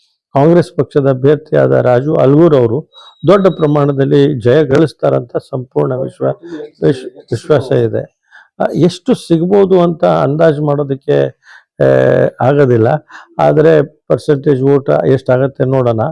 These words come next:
ಆದರೂ ಈ, ಅದು ಏನೇ ಇರಲಿ, ವ-, ವಾತಾವರಣ ಕಾಂಗ್ರೆಸ್ ಪರ ಇದೆ. ಈ ಸತಿ ಮೋದಿಯ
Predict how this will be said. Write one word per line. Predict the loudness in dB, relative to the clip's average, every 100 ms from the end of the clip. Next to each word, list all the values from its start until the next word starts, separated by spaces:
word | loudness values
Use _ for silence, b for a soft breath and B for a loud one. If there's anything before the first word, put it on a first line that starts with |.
| -8 b b b
ಆದರೂ | 0 2 2 2 2
ಈ, | 0 0 2
ಅದು | 0 2
ಏನೇ | 2 4
ಇರಲಿ, | 4 4 2 0 -4 _ b b -6 -4
ವ-, | -4 0 0
ವಾತಾವರಣ | 0 0 2 2 2 2 0 -2
ಕಾಂಗ್ರೆಸ್ | -2 0 2 2 -2 -10 0
ಪರ | 2
ಇದೆ. | 4 2 0 -2 -6 _ b b b b -2
ಈ | -2
ಸತಿ | 0 -4 0 2
ಮೋದಿಯ | 4 2 2 4 4